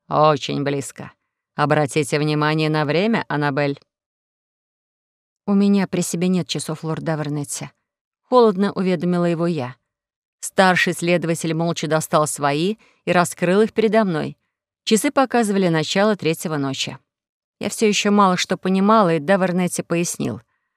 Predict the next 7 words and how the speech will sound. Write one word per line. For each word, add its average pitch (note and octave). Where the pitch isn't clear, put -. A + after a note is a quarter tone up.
"Полиция G3
мисс G3
Вайерти F3+
работает D3+
по D3+
скользящему D3
графику. C#3+